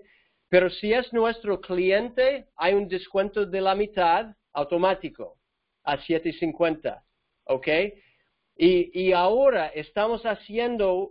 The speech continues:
una oferta para los que comienzan ahora en el mes de enero, ¿ok? Así que si re-, si se registra en el mes de enero, o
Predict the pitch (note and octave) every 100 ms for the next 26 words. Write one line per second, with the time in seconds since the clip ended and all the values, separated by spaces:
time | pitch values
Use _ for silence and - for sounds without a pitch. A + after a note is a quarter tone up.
0 | - F3+ F#3 F#3 F#3 F3+ E3+ F3 F3 -
1 | A3+ A#3 - F3+ D3+ E3+ E3+ E3+ F#3 F3+
2 | E3+ - F3+ F3+ G3 G3+ G3 F#3 E3+ F3+
3 | G3+ G3 F3 E3 E3+ F#3 - F#3 E3 D#3+
4 | F#3 G#3+ G#3+ C#3 - _ _ _ _ _
5 | _ _ _ _ _ _ _ - C3+ E3
6 | G#3 A#3 _ _ _ D3+ D#3 F#3+ F#3+ E3+
7 | - F3+ F3 F3 F3 E3 F#3 E3+ - E3+
8 | D#3+ E3 D#3 - B3 A#3 - F3 A#2 G#2+
9 | _ _ - E3 D#3+ E3+ G3+ G#3 G3 F3+
10 | E3 F#3 A3+ G#3+ C#3+ G2 _ _ _ _
11 | _ D3 D3+ C#3